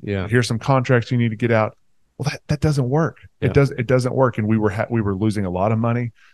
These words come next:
Speaker 2: We were, uh,
Speaker 1: Losing
Speaker 2: cli-
Speaker 1: a lot of time.
Speaker 2: losing a lot of time. Clients were not happy.
Speaker 1: Yep.
Speaker 2: It was not good.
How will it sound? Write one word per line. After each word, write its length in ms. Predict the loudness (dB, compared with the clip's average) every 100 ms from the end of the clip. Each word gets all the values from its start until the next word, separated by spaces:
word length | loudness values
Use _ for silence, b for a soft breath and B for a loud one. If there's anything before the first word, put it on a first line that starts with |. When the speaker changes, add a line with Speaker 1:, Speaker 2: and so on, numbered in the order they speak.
| _
Speaker 2:
We 140 | -4 -2
were, 320 | -2 -2 -4
uh, 280 | -6 -6 -4
Speaker 1:
Losing 240 | -2 0
Speaker 2:
cli- 60 | 2
Speaker 1:
a 40 |
lot 160 | 2 0
of 80 | -2
time. 540 | -2 0 2 2 0
Speaker 2:
losing 280 | 2 4 4
a 40 |
lot 60 | 0
of 60 | 0
time. 220 | -2 -4
Clients 420 | -6 -4 -4 -4
were 80 | -2
not 140 | 0
happy. 380 | 0 -2 -2 -6
Speaker 1:
Yep. 220 | -6 -8 0
Speaker 2:
It 100 | 0
was 300 | 2 0 -2
not 480 | -2 0 -2 -6 -18 _ _
good. 300 | 0 0 0